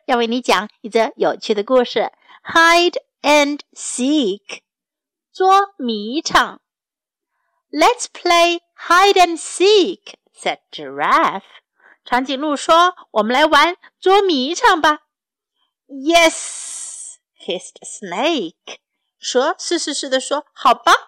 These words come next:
Seeking is easy for you, giraffe, with your long neck and tall legs.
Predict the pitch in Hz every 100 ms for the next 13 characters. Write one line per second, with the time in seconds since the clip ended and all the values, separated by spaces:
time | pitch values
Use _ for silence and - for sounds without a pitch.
0 | _ _ _ _ - - 440 571 - 359
1 | 233 - 262 - - 269 330 403 359 320
2 | 262 269 247 247 277 311 247 202 214 214
3 | 196 196 311 269 202 - _ _ - -
4 | - 269 262 _ 254 226 277 359 415 _
5 | - 294 277 277 285 285 269 269 277 _
6 | - _ 285 285 269 - 320 294 302 311
7 | 320 - 277 254 214 214 - -